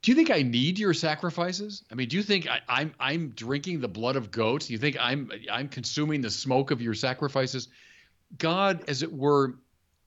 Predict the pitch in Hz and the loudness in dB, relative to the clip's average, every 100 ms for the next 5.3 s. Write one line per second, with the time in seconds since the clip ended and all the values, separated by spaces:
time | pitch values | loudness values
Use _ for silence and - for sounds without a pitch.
0 | _ _ - _ - 165 156 139 127 160 | _ _ -20 _ 0 2 2 2 2 2
1 | 202 135 107 101 - 180 170 - 127 98 | 2 0 -2 -6 -4 -2 -2 -2 -2 -4
2 | 85 92 _ _ _ _ _ _ 139 135 | -8 -16 _ _ _ _ _ _ -2 -2
3 | 135 - 123 - - 196 165 147 127 123 | -2 -6 -4 -2 2 2 2 -2 -4 -4
4 | 131 131 117 92 - 117 117 110 127 147 | -4 -4 -6 -8 -6 -2 -2 -2 -2 -2
5 | 104 76 | -4 -6